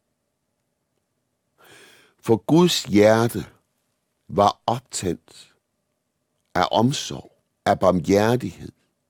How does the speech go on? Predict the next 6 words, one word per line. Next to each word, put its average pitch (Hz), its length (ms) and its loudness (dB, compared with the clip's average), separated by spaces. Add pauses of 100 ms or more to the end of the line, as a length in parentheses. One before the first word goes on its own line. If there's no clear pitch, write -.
(1700)
Guds 170 340 4
hjerte 139 560 6
var 117 440 2 (1160)
optændt 127 580 0
af 107 120 4
langmodighed 101 920 0